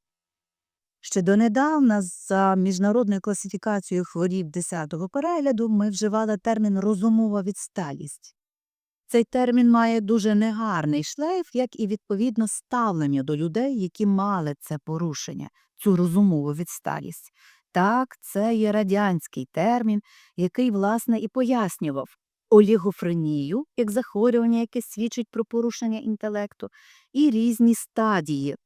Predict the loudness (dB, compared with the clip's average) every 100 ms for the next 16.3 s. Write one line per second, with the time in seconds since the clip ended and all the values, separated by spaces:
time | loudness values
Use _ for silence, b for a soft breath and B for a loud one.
0 | _ 4 4 2 -2 -4 -4 -6 -6 -4
1 | -6 -6 -8 -8 -12 -20 -20 -10 -8 -6
2 | 0 2 2 2 -2 _ b b _ 0
3 | 0 -2 -6 -4 0 2 2 0 -4 -14
4 | _ -8 -4 0 2 2 2 0 -2 0
5 | -2 -4 -6 -4 -6 -4 -2 0 0 -2
6 | b b b b -4 0 4 6 6 4
7 | 4 2 0 -4 -6 -4 -4 -4 -4 -2
8 | 2 2 2 0 -4 -6 _ -2 0 0
9 | -4 _ -14 -10 -4 -2 -2 -4 -4 -4
10 | -2 -2 -2 -6 -12 -18 -20 _ _ _
11 | _ _ _ _ _ _ _ _ _ _
12 | _ 2 4 4 2 -4 -2 2 2 2
13 | 0 -2 -2 0 2 2 2 2 2 0
14 | -2 -4 -4 -2 0 -2 -4 -6 -4 -4
15 | 0 2 2 -2 -6 -6 -6 -6 -4 -4
16 | -4 -6